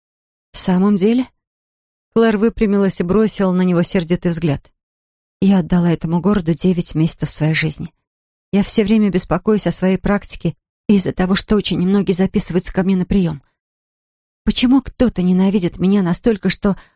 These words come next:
рассылает анонимки моим пациентам? Здесь есть люди, которые просто мечтают подставить мне подножку, и их усилия выжить меня отсюда, похоже, увенчались успехом. Я только сейчас поняла, что здесь мне ловить нечего.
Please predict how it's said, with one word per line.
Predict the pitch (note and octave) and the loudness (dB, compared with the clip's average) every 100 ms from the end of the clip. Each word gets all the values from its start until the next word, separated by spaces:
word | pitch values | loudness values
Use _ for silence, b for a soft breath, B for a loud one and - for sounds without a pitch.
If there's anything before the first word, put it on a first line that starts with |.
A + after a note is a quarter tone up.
| - | -2
рассылает | F#3 - A3+ A3 G3 | 0 0 2 0 0
анонимки | G3 A3 A3+ F3+ - | 0 2 2 0 -2
моим | E3+ F3 | -2 0
пациентам? | - - G#3 E3 - - _ _ _ _ _ _ _ - | -2 -2 -2 -2 -8 -16 _ _ _ _ _ _ _ -14
Здесь | - F#3 - | -2 -2 0
есть | E3+ E3+ - | -2 -4 -2
люди, | F#3+ F#3 | -2 0
которые | - D#3+ - F3+ | -4 -8 -2 -2
просто | F3 G3 F#3+ - | -2 -2 -4 -4
мечтают | D#3 - - E3+ | -4 -2 -2 -2
подставить | - E3 - E3+ D3 | -2 -4 -2 -2 -2
мне | D3+ | -4
подножку, | C#3+ E3 E3+ E3 - - _ _ _ _ | -2 -2 -2 -4 -8 -20 _ _ _ _
и | F#3+ | -2
их | F#3+ | 0
усилия | F#3+ - A#3 G3 D#3+ - | 0 0 0 0 -2 -4
выжить | F3+ G3 - | 0 0 0
меня | D#3+ E3 | -2 -2
отсюда, | F3 F3 D3 | 0 -2 -2
похоже, | - E3 F3+ F#3 | -2 -2 -2 -2
увенчались | G#3 G#3 G3 F#3+ - | -2 0 0 -2 -6
успехом. | G#3+ B3 A#3+ D#3+ - _ _ _ _ _ _ _ - | -4 -4 -4 -8 -12 _ _ _ _ _ _ _ -8
Я | |
только | F#3+ G#3+ - | -2 -2 -2
сейчас | F#3+ - F#3+ - | -4 -2 -4 -4
поняла, | C#3+ D#3+ D#3 | -4 -4 -2
что | D#3 - | -4 -4
здесь | D#3+ D#3+ - | -4 -4 -4
мне | C3+ | -4
ловить | D3 D3 - | -4 -6 -6
нечего. | D#3+ - C#3 | -6 -6 -10